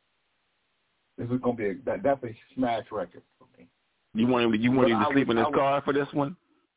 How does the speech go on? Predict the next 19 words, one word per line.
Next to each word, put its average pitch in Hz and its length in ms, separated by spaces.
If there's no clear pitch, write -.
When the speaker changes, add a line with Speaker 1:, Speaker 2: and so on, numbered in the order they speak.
Speaker 1:
Yeah, 127 160
I 135 140
would. 131 300
I 113 100
would 127 140
sleep 139 180
in 123 80
my 113 120
car. 123 180
Speaker 2:
I 135 40
said 120 160
you 123 100
want 123 220
him. 139 320
Speaker 1:
Yeah, 147 280
yeah, 160 260
I 117 60
want, 127 240
yeah. 127 120